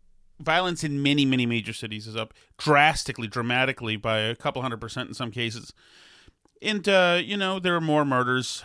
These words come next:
happening in these cities, and Philly is having a terrible year. New York is having a terrible year. It's like the bad old days of the nineteen nineties or nineteen seventies. And, uh,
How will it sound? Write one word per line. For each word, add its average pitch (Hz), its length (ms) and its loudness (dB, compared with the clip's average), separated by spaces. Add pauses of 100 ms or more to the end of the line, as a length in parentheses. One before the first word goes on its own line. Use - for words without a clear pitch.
(100)
happening 131 540 -2
in 123 100 -2
these 120 180 -4
cities, 117 520 -4
and 113 240 -10
Philly 123 360 -2
is 117 120 -6
having 120 220 -6
a - 20 -16
terrible 117 300 -4
year. 117 180 -2
New 113 120 0
York 120 340 0
is 123 100 -8
having 123 280 -2
a 120 40 -6
terrible 123 380 -4
year. 117 300 -4 (500)
It's - 120 -10
like 127 140 -4
the 120 60 -14
bad 127 280 4
old 123 180 0
days 127 220 0
of 120 80 -8
the 113 60 -10
nineteen 120 280 -4
nineties 117 320 -2
or - 20 -4
nineteen 107 300 -6
seventies. 147 520 -2 (2250)
And, 147 360 0
uh, 165 320 2